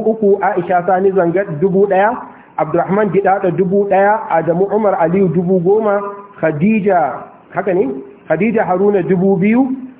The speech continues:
Abdulkadir Musa dubu biyu, Ismail Ibrahim ɗari biyar, Muhammad Ali dubu ɗaya, Isa Alhaji Ahmad ɗari biyar, Abdulkadir Mukhtar Abubakar ɗari biyar, Ibrahim Usman Ali dubu biyar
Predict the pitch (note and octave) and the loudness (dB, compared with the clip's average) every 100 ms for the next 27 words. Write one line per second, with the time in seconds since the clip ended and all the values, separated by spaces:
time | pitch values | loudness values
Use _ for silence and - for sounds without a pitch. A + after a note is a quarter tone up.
0 | - E3 D#3 F3+ F3 G3+ A3 G#3 F3+ F#3 | -6 -4 -2 -2 0 2 2 2 2 0
1 | F#3+ F3+ F#3+ G3 G3+ G3 A3 A#3 F3 F3 | 2 0 2 2 2 2 0 0 -2 0
2 | F#3+ G#3 E3 F3 G3+ F#3+ D#3+ E3+ G#3+ F3 | 0 0 0 0 0 0 -2 0 0 2
3 | G#3 G#3+ E3+ G3 G#3+ F#3+ F#3 E3 F#3 F#3 | 0 0 -2 -2 -2 -2 0 0 0 0
4 | F#3 G#3 G3 G#3 A3+ - - - F#3+ G#3+ | 0 0 2 2 0 -4 -16 -4 -2 0
5 | A3 G3+ F#3 G3 F#3+ F#3 G#3 F#3+ G3 E3 | 0 0 0 -2 -2 -2 -2 -2 -2 -2
6 | G3 G#3 E3+ G3+ A3 E3+ D#3+ E3+ F#3+ G#3 | 0 0 0 0 -2 -2 -2 0 0 0
7 | G3+ F3 E3 E3+ G#3 G3 E3 F#3+ G3 F#3+ | 0 0 -2 -2 0 0 0 -2 -2 0
8 | F#3 D3+ D3+ D#3 G#3 F3 F#3 A3+ B3+ - | -2 -2 -4 -2 -2 0 0 0 -4 -10
9 | - - D3+ E3 G#3+ G3+ F#3+ E3+ F3+ G3+ | -14 -6 -2 2 0 0 -4 -2 0 0
10 | G3+ D#3+ F#3 F#3+ F3+ G3+ D#3+ F#3 | -2 -2 0 0 2 2 2 2